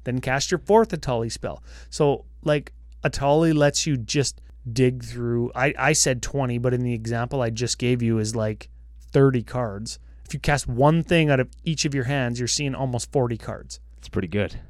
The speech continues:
Speaker 1: Your hand goes down every time you cast a spell, right?
Speaker 2: Yeah. And you've hit somebody for six.
Speaker 1: Yeah. I guess if you're casting draw card spells, you're filling your hand back up.
Speaker 2: That's right.
Speaker 1: Oh,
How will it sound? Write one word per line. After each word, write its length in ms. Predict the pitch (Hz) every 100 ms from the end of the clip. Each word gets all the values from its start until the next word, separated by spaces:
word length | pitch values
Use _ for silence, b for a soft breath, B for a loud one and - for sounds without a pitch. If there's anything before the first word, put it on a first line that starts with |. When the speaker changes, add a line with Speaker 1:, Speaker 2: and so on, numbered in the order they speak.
| -
Speaker 1:
Your 120 | 143
hand 220 | 170 175
goes 160 | 170 135
down 300 | 143 143 139
every 140 | 131
time 180 | - 131
you 80 | 117
cast 400 | - 127 110 -
a 60 |
spell, 300 | - - 104 -
right? 220 | 107 110 - -
Speaker 2:
Yeah. 140 | 98 - - - -
And 200 | 165 185
you've 100 | 151
hit 140 | 196
somebody 280 | - 131 127
for 120 | -
six. 460 | - 233 233 - - -
Speaker 1:
Yeah. 460 | 110 123 143 98 - - -
I 80 | 170
guess 280 | 175 226 226
if 140 | 185
you're 80 | 175
casting 600 | - 151 147 - 143 117 - 127
draw 460 | 131 120 113 127 135 -
card 440 | - 110 127 143
spells, 480 | - - 170 185 -
you're 80 | 113
filling 400 | - 135 131 117
your 100 | 110
hand 300 | 113 110 107
back 280 | 95 -
up. 280 | 120 202 - b b b b
Speaker 2:
That's 180 | - -
right. 160 | 92 -
Speaker 1:
Oh, 140 | -